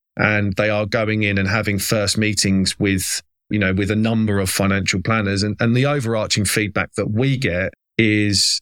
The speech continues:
that we focus on them. I've had numerous feedbacks that you've never asked me about how much I've got, which is interesting. They're coming in, uh, expecting to kind of dump their paperwork and talk about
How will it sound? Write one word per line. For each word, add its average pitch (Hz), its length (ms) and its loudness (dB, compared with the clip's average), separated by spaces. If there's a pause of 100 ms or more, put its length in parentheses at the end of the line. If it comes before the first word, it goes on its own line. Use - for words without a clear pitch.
(140)
that 101 240 0 (260)
we 117 140 2
focus 117 480 0
on 113 140 0
them. 104 420 0 (400)
I've 107 140 0
had 104 200 -2
numerous 117 400 0
feedbacks - 680 -2
that 101 180 0
you've 107 120 0
never 104 300 0
asked 101 220 -2
me 95 80 2
about 98 200 0
how 101 120 0
much 92 200 -2
I've 98 140 -2
got, 101 300 -2 (320)
which 110 180 0
is 101 80 0
interesting. 104 580 0
They're 101 100 0
coming 110 280 0
in, 101 140 0
uh, 104 280 -2
expecting 104 600 -2
to 101 200 0
kind 101 140 -2
of 95 60 0
dump 101 220 -2
their 101 100 -2
paperwork 101 500 -2
and 101 80 0
talk 98 200 -2
about 98 240 -2